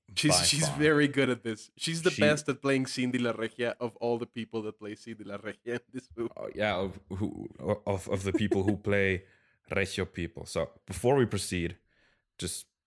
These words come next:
Speaker 2: five quick sentences, Pat. What happens in this movie?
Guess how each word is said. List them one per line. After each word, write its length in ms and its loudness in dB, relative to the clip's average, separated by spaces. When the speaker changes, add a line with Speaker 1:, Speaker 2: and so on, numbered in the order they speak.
Speaker 2:
five 800 0
quick 260 -2
sentences, 640 -4
Pat. 380 -2
What 400 0
happens 840 -6
in 140 0
this 180 -4
movie? 360 -10